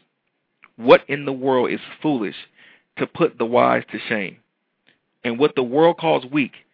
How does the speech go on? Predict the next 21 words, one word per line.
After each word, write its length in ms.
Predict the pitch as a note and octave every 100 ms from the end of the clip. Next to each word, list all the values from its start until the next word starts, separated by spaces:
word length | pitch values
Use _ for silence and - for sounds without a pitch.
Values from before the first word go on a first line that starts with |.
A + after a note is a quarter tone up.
| _ _ _ -
to 100 | C#3+
put 320 | - B2+ -
the 100 | A#2
strong 380 | - B2+ A#2+ G#2
to 100 | -
shame." 320 | - D#2 - _ _ _ _ _ _ _ _ - _
And 80 | B2
that 240 | D3 D3
is 60 | C3+
our 160 | - B2
divine 300 | A#2 B2 B2
intervention 560 | A2+ A2 A#2+ A2+ G#2+ -
for 280 | A2 G#2 G2+ _ _ _ _ _ _ _ _ _ _ -
this 140 | A2
week. 240 | A2+ A#2+ - _ _ _ -
It 100 | C3
actually, 440 | B2+ D#3+ - B2+
in 220 | G#2 A2+ G#2+ -
some 120 | C#3+
translation, 560 | D3 B2+ A#2+ A2 A2 G#2+
reads 280 | A#2+ G#2+